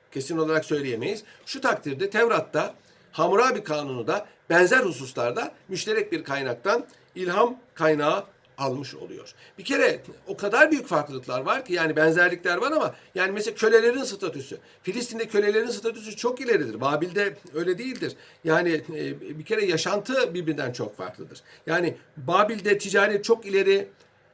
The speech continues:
e, çok çeşitli insanlar kozmopolit bir şekilde yaşıyor. Filistin'de ise sadece yerliler ve yabancılar var. Yani Yahudi olanlar ve olmayanlar var. Bunların tabii hepsi birbirinden farklı.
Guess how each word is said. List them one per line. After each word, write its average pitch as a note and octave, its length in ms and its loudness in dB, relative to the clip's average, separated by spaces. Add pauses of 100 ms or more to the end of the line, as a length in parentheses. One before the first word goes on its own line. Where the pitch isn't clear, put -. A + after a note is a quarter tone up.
e, D3+ 280 0
çok B3+ 200 -4
çeşitli G#3+ 320 -4
insanlar G3+ 500 0
kozmopolit G3 520 0
bir F#3+ 80 -4
şekilde G3 380 -4
yaşıyor. F#3+ 360 0
Filistin'de G3 460 -6
ise F#3+ 160 -8
sadece A3 460 -2 (100)
yerliler G#3+ 440 2
ve D4 40 -2
yabancılar B3+ 520 0
var. C#3 100 0
Yani F3 220 0
Yahudi A3 240 4
olanlar G3+ 400 0
ve D#4 40 -4
olmayanlar G#3 540 2
var. B2 200 -4 (440)
Bunların B3+ 260 -2
tabii A#3 280 -2
hepsi C4 260 -2
birbirinden A3+ 340 -4
farklı. F#3 560 0